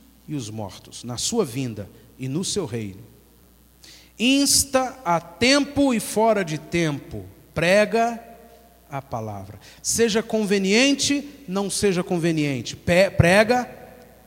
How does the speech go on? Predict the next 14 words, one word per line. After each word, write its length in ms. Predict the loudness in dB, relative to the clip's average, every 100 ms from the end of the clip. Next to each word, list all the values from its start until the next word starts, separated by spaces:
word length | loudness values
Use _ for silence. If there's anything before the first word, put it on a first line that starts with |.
| -10
a 120 | -10
palavra. 680 | -8 -10 -8 -10 -14 -18 -20 -20 _ _ _ -4
Admoesta, 1040 | -2 0 0 0 0 -2 -2 -6 -10 -16 -20 -20 _ _ _
repreende, 1120 | -8 -2 -2 2 2 2 0 -4 -6 -12 -18 -20 -20 -20 _
exorta 960 | 2 2 2 2 0 -2 -14 -16 -16 -16 -20 _ -4
com 240 | 0 0
toda 640 | -2 -2 4 6 6 4 0 -2
a 160 | 0 0
longanimidade 1600 | 0 0 2 2 -2 -2 -4 -4 -4 -4 -4 -4 -4 -6 -10 -16 -20 -20 _ -8
e 100 | -6
ensino." 720 | -4 -6 -6 -6 -8 -12 -20 _ _ _ _ _ _ _ _ _ _ _ _ _ _ _ _
É 80 | -8
uma 120 | -6
palavra 720 | -4 -4 -2 0 -2 -4 -10